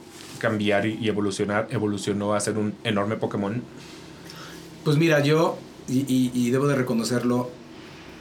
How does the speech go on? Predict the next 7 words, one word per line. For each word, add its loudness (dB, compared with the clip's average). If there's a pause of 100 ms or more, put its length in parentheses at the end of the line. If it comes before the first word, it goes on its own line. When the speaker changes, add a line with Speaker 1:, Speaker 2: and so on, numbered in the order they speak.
(720)
Speaker 2:
la 0
sociedad 2
se 2
llama 4
Mentiras 0
Brand. -6 (560)
Speaker 1:
Sí. -4